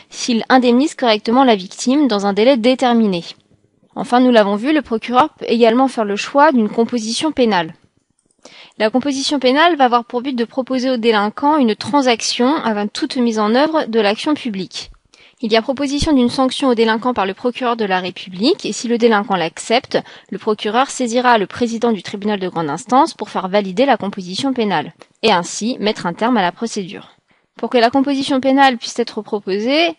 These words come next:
la personne doit être majeure et avoir reconnu les faits. La composition pénale s'adresse également au cas où un ou plusieurs délits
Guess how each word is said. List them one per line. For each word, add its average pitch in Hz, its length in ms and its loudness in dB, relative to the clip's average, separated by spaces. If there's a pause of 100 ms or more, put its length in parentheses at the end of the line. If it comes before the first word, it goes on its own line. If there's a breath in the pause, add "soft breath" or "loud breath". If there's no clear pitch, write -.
la 208 120 0
personne 254 340 0
doit 233 120 4
être 233 260 -2
majeure 233 540 4
et 220 140 2
avoir 196 220 2
reconnu 233 360 2
les 190 120 0
faits. 190 340 -2 (640 loud breath)
La 202 80 -2
composition 226 420 0
pénale 247 260 2
s'adresse 220 380 -4
également 220 480 2
au 220 80 4
cas 269 280 4
où 226 100 2
un 262 160 4
ou 240 80 4
plusieurs 233 380 -2
délits 233 460 -2